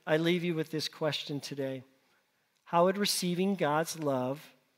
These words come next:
change your relationship with him, with yourself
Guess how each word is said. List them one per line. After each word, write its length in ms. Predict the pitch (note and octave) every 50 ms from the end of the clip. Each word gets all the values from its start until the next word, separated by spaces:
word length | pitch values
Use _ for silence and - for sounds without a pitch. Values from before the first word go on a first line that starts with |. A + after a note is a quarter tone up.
| _ _ _ _ _ _ -
change 320 | - - E3 E3 E3 D3+
your 100 | D#3+ D#3
relationship 760 | D3 C#3+ C#3 C#3+ D3 D3+ - - E3+ D#3 - - E3 D3+ -
with 140 | - A#2+ - -
him, 420 | - - F#3 F#3+ G#3 A#3+ C4+ C4 - - _ _ _ _ _ _ _ _ _ _ _ _ _ _ _ _ _ _ _ _ _ -
with 240 | C#3 C3 - -
yourself 880 | D3 C3+ B2 - - - G#3+ A3 G#3 E3+ C#3+ C3+ B2 - - - - -